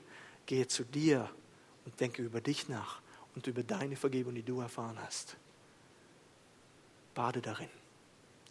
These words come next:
Ich habe keinen anderen Ausdruck dafür. Und sei großzügig so wie Christus großzügig war. Wir werden jetzt eine Zeit der Anbetung haben. Ähm,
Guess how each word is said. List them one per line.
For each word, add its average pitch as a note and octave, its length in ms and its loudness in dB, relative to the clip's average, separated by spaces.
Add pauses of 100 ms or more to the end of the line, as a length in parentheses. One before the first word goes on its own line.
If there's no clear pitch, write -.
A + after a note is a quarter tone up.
(200)
Ich - 80 -12
habe - 100 -8
keinen B2+ 160 -2
anderen A2+ 320 -8
Ausdruck A2 340 -6
dafür. D#3+ 280 -8 (2000)
Und A#2+ 100 -6
sei A2+ 160 4
großzügig A#2+ 680 0 (560)
so A#2+ 140 -4
wie - 80 -6
Christus - 400 -4
großzügig - 580 -8
war. - 180 -10 (380)
Wir D3 140 6
werden D#3+ 140 12
jetzt D3+ 140 10
eine C#3 160 8
Zeit D3+ 300 8
der C3+ 80 8
Anbetung C#3 420 6
haben. A2+ 280 -2 (1700)
Ähm, C3+ 400 4